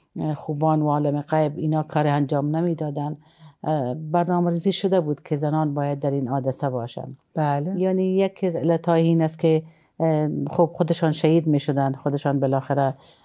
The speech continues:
Speaker 1: در امو سرزمین مدفون می‌شدن دیگه، داستانشان هم به پایان می‌رسید. ولی خواستن که زنان را ببرن که زنان نظارت کنن، ببینن، نظارت کنن این تاریخ و این حادثه را،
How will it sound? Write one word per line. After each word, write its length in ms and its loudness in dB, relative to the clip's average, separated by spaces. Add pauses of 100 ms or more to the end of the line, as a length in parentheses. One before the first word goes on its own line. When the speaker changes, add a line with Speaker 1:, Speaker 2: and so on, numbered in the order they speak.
(140)
Speaker 1:
در 160 4
امو 140 2
سرزمین 680 2
مدفون 400 4
می‌شدن 500 2
دیگه، 280 0
داستانشان 680 2
هم 80 2
به 80 2
پایان 340 0
می‌رسید. 500 -6 (800)
ولی 360 6
خواستن 640 4
که 160 2
زنان 640 6
را 200 4
ببرن 720 4 (380)
که 120 2
زنان 800 4 (300)
نظارت 680 4
کنن، 520 4
ببینن، 800 6
نظارت 440 2
کنن 420 2
این 240 2
تاریخ 460 2
و 20 2
این 260 4
حادثه 400 2
را، 180 2